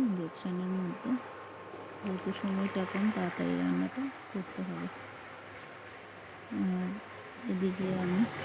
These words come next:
আলুটা ভাজা বসিয়েছি। আলু ফুলকপি একটু ভেজে দিলে ভালো লাগে।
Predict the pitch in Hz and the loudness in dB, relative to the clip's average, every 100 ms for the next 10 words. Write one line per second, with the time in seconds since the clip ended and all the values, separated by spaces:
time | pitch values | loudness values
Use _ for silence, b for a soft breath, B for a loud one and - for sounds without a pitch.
0 | - - 185 185 180 190 196 - - - | -4 0 2 4 4 4 2 2 -2 0
1 | - - - - - 190 180 190 190 190 | 0 0 0 0 2 2 2 2 2 0
2 | - 196 - 254 262 - - - - - | 0 -2 -2 0 0 0 -2 -2 -2 -2
3 | - - 202 202 214 - 214 208 214 214 | 0 2 4 4 4 4 4 2 2 0
4 | 196 196 - 220 202 196 196 196 202 269 | 0 0 0 0 2 4 6 6 6 4
5 | 277 - - - 185 185 185 190 190 196 | 4 2 -2 -2 0 0 -2 -2 -2 -4